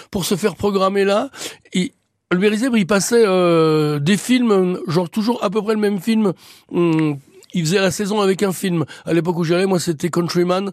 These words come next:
ce film, euh, sur le reggae, là. Et donc, il passait Countryman tout le temps. Et il fallait aller voir la dame, euh, à l'accueil, derrière sa petite vitre, là. Et on lui disait, « Salut, on aimerait bien jouer ici. »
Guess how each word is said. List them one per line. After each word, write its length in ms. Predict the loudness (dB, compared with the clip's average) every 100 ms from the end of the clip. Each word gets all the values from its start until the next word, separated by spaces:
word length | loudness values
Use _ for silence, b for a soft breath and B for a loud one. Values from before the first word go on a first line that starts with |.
| B
ce 160 | -6 -4
film, 320 | -2 -2 0
euh, 340 | 2 2 0 -2
sur 160 | -2
le 80 | 0
reggae, 300 | 0 0 0
là. 160 | 0 -4 B B -2
Et 120 | 0
donc, 200 | 0 -2
il 40 |
passait 280 | -2 -2 -2
Countryman 520 | -2 0 0 0 0
tout 120 | -2
le 80 | -2
temps. 280 | 0 -2 -4 B B B
Et 80 | -2
il 160 | 0
fallait 240 | 0 0 0
aller 180 | 0 2
voir 200 | 0 2
la 140 | 0
dame, 260 | 2 0 2
euh, 140 | 0
à 80 | 2
l'accueil, 480 | 0 0 -2 0 -2
derrière 280 | -2 -4 -4
sa 120 | -6
petite 240 | -4 -2
vitre, 240 | 0 0 0
là. 160 | -2 -6 B B -2
Et 80 |
on 80 | 0
lui 140 | 2 0
disait, « 400 | 0 2 2 0
Salut, 340 | -2 0 0
on 140 | 2 2
aimerait 220 | 2 0
bien 200 | 2 0
jouer 200 | 0 0
ici. » 340 | 0 0 -2